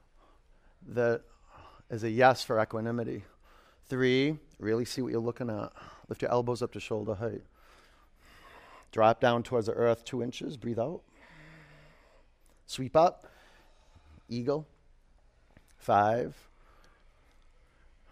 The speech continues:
Four. Even the lips coming together. Three. There's not tension there. No tension in the jaw, other than to keep the mouth closed. Breathe out.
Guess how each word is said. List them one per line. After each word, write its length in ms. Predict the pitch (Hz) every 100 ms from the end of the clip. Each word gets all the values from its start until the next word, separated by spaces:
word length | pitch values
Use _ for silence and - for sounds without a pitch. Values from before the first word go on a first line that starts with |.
| - _ _ _ _ - - _ _ _ _ -
Four. 580 | - 123 113 120 143 147 - _ - - _
Even 280 | 175 208 220
the 120 | 156 147
lips 340 | 143 190 -
coming 280 | - 170 160
together. 540 | 151 147 147 165 196 - _ -
Three. 520 | 139 139 139 156 190 170 _
There's 100 | 151
not 260 | 151 - -
tension 440 | 156 135 - 120
there. 340 | 113 113 165 165
No 100 | 165
tension 380 | 185 190 180 160
in 60 | 147
the 80 | 135
jaw, 440 | 120 113 127 165
other 160 | 175 180
than 100 | 214
to 80 | 185
keep 200 | 202 -
the 180 | 170 151
mouth 300 | 151 151 -
closed. 580 | 165 151 160 196 - 156 - _ - _ - _ -
Breathe 200 | 156 170
out. 360 | 151 180 196